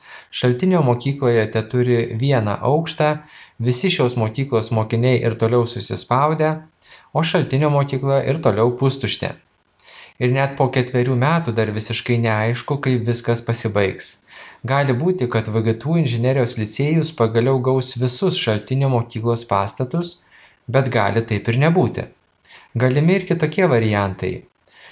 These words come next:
V G T U inžinerijos licėjus ir toliau gali turėti tik vieną Šaltinio mokyklos pastato aukštą, ar gali netekti ir jo. Taigi, visiška nežinia ir jau įprastas laiko vilkinimas.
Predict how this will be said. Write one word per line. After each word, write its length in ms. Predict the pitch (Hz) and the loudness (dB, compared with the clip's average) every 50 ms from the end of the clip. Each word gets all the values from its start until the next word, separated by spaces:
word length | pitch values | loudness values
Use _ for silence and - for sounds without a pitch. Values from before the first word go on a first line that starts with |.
| - _ _ | -20 _ _
V 140 | 113 113 117 | 0 0 4
G 140 | 110 117 113 | 4 2 0
T 80 | 113 123 | 2 2
U 140 | 123 123 123 | 2 2 2
inžinerijos 460 | 113 110 113 117 117 117 113 110 - | 0 0 0 2 2 2 2 0 0
licėjus 540 | - 110 107 - - 156 170 185 185 180 175 - | -2 -2 -2 -2 -2 0 2 2 0 0 -2 -4
ir 140 | 107 101 - | -4 -6 -2
toliau 300 | - 104 101 113 131 139 | -2 -2 0 0 0 0
gali 240 | 143 147 151 151 160 | 0 -2 0 -2 -4
turėti 400 | 156 - 127 135 139 135 139 139 | -4 -2 0 0 0 0 -2 -6
tik 220 | 123 - - - - | -6 -6 -10 -6 -2
vieną 380 | 113 113 113 120 127 139 147 147 - | 0 2 2 2 2 0 0 -2 -4
Šaltinio 480 | - - 120 110 107 110 131 127 120 110 | -2 0 0 0 0 0 0 0 2 2
mokyklos 540 | 104 104 104 - - 120 110 110 107 104 - | 0 -2 -4 -2 -2 -2 0 0 -2 -2 0
pastato 540 | - 113 110 110 110 - 110 101 - - - | 0 2 2 2 0 -2 -4 -2 -2 -4 -2
aukštą, 460 | - 107 107 117 123 - - - 160 165 165 160 - - - - - - - - - _ - | 0 0 2 2 0 -2 -2 0 0 0 0 -4 -10 -20 -20 -20 -20 -20 -20 -20 -20 _ -2
ar 140 | 147 160 160 | 0 0 2
gali 380 | 160 151 160 160 156 160 156 156 | 2 2 0 0 2 2 0 2
netekti 480 | 135 131 117 - - - 107 - - 135 | 2 0 0 0 0 -4 -4 -2 -2 0
ir 80 | 131 139 | 0 2
jo. 160 | 131 113 95 90 - - _ _ _ _ _ _ _ _ _ _ _ _ _ _ - _ _ _ _ _ _ _ _ _ - | 2 2 2 0 -4 -8 _ _ _ _ _ _ _ _ _ _ _ _ _ _ -20 _ _ _ _ _ _ _ _ _ 0
Taigi, 300 | 143 139 135 139 139 135 131 123 - 120 | 0 0 2 2 2 2 2 2 0 -2
visiška 400 | 143 151 - - 120 - - 110 113 | -2 0 0 0 -2 0 0 0 2
nežinia 460 | 113 110 107 104 113 110 117 131 151 165 160 160 | 2 2 2 2 0 0 0 2 2 2 2 2
ir 160 | 135 127 120 | 2 2 4
jau 140 | 127 123 123 123 127 | 4 2 2 0 0
įprastas 640 | 143 156 151 120 117 107 - - 113 98 - - | -2 0 2 2 0 0 0 -2 -2 -4 -2 0
laiko 300 | 113 113 113 113 - 117 110 | 2 2 2 2 0 0 2
vilkinimas. 720 | 120 131 123 123 - - 104 104 98 92 90 90 - | 2 2 2 0 -2 -2 -2 0 2 2 0 0 0